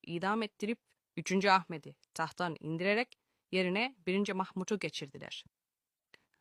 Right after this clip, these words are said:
Ancak Patrona Halil ve adamları bir süre sonra devlet yönetimine müdahale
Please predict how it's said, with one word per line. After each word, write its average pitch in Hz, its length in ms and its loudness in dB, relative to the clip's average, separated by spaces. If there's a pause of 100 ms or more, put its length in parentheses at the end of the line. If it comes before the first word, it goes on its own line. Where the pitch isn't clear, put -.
(120)
Ancak 208 520 2 (120)
Patrona 196 440 2
Halil 190 440 -6
ve 180 100 2
adamları 175 720 0
bir 202 200 0
süre 165 280 -4
sonra 160 440 -4 (160)
devlet 170 400 0
yönetimine 165 640 -2
müdahale 175 540 0